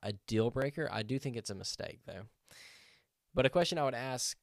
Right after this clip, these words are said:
like, this person who said that, um, I don't even know what his name is. Maybe he's, like, James White's son or something, but he said that, you know, the nineteen ninety-five version has been his go-to study tool for the scriptures, and me as well.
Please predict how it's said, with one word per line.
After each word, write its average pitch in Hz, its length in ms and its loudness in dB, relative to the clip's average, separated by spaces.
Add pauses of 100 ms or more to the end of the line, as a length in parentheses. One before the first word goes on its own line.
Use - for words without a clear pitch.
(120)
like, 101 240 -4
this 117 140 -2
person 107 460 -4
who 107 180 -6
said 101 460 -2
that, 98 360 -4 (140)
um, 98 560 -12
I - 60 -8
don't 110 80 -4
even 104 60 -6
know 101 140 -6
what 101 120 -8
his 95 120 -14
name 98 320 -10
is. 98 380 -6 (220)
Maybe 104 180 -2
he's, 104 240 -12
like, 98 160 -8
James 101 340 -6
White's 101 320 -4
son 98 300 -2
or 101 80 -8
something, 95 400 -8
but 101 200 -4 (920)
he - 180 -2
said 107 460 0
that, 104 360 -4 (440)
you 110 100 0
know, 101 60 0
the 104 100 -2
nineteen 110 300 -2
ninety-five 104 340 0
version 104 280 -6
has 101 120 -8
been 104 120 -6
his 98 120 -6
go-to 104 360 -4
study 104 360 -6
tool 98 260 -6
for 104 140 -10
the 101 40 -8
scriptures, 104 560 -6 (680)
and 107 260 -4
me 107 140 0
as 104 140 -2
well. 131 460 2